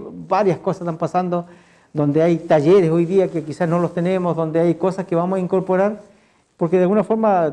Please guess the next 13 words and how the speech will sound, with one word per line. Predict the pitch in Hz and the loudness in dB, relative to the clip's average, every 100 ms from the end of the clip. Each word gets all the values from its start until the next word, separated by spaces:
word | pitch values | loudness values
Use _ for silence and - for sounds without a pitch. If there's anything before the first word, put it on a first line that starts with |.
| - | -2
tú | 208 | 0
necesitas | 185 185 190 | 2 2 -2
tener | 190 180 190 | -2 0 2
a | |
una | 190 175 156 | 2 0 0
comunidad | 160 156 151 185 | 0 2 2 0
activa, | - - 214 170 | -2 0 2 4
entonces | 127 123 175 180 180 190 | 0 -4 -4 -4 -6 -4
eso | 214 | -4
es | 190 | -4
importante, | 185 190 220 185 | -4 -4 -4 -2
pero | 170 165 170 - _ - | -2 -2 -4 -20 _ -2
eso, | 190 190 233 240 | -2 2 -2 -2